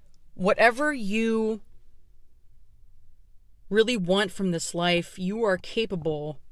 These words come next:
you are capable of getting. But you have to let yourself be open to receiving these things.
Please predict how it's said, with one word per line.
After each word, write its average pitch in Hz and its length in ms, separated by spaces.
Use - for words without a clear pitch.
you 208 140
are 196 120
capable 175 640
of 139 140
getting. 175 440
But 190 260
you 185 100
have 196 280
to 233 80
let 190 280
yourself 190 500
be 180 180
open 185 340
to 180 180
receiving 160 600
these 135 240
things. - 480